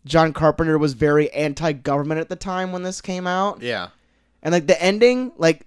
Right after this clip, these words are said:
Speaker 1: I, I thought that was like, "Oh, shit." So it's like, I was expecting, like, a very, um, heavy-handed ending where it's like, "Fuck the government."
Speaker 2: Uh-huh.
Speaker 1: 'Cause they talked about how, like, how much of a,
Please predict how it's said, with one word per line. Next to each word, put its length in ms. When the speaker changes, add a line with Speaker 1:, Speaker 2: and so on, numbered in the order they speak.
Speaker 1:
I, 240
I 120
thought 220
that 60
was 80
like, 120
"Oh, 120
shit." 340
So 280
it's 100
like, 200
I 100
was 100
expecting, 440
like, 140
a 60
very, 760
um, 400
heavy-handed 960
ending 380
where 180
it's 160
like, 180
"Fuck 260
the 80
government." 800
Speaker 2:
Uh-huh. 340
Speaker 1:
'Cause 80
they 100
talked 260
about 180
how, 140
like, 160
how 120
much 200
of 100
a, 80